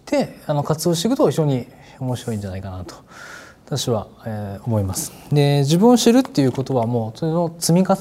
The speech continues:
ねですね。えー、いろんなテストを受けて、自分を知って、行動して、本当にそうなのかというのを、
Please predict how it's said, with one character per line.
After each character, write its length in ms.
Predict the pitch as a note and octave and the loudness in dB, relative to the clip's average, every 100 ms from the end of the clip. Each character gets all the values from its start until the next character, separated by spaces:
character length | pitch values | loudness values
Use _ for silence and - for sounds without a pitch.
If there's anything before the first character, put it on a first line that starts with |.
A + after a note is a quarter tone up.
| F#3+ F#3 | 0 0
ね 40 | |
で 80 | E3+ | 0
す 140 | E3 | -2
ね。 180 | G2+ G#2 - - - - | -4 -6 -10 -20 -20 -12
え 220 | C3 A2+ A2+ | -8 -6 -4
ー、 40 | |
い 40 | |
ろ 120 | C3 D#3+ | -2 -2
ん 20 | |
な 80 | E3+ | -2
テ 160 | E3 | -2
ス 140 | E3 - | -2 -4
ト 100 | C3+ | -6
を 40 | |
受 180 | C3+ D3 | -4 -4
け 40 | |
て、 120 | - F3 | 0 0
自 160 | C3 | 2
分 180 | C3 C3 | 0 0
を 60 | C3 | -2
知 200 | - D3+ | -4 -10
っ 20 | |
て、 260 | - - G3 | -6 2 2
行 280 | - D#3 | 4 2
動 240 | E3 E3 E3+ | 2 2 0
し 100 | - | 0
て、 80 | F3+ | -2
本 260 | - F#3 | 0 -4
当 100 | F#3+ | 0
に 60 | F#3+ | -2
そ 180 | - F3+ | 0 0
う 40 | |
な 80 | A#2+ | 0
の 80 | G#2+ | 0
か 220 | - - - _ _ _ _ _ _ _ | -4 -12 -16 _ _ _ _ _ _ _
と 160 | - A3 | 6 8
い 60 | |
う 20 | G#3+ | 6
の 120 | A3+ | 4
を、 260 | A#3+ - | 0 -2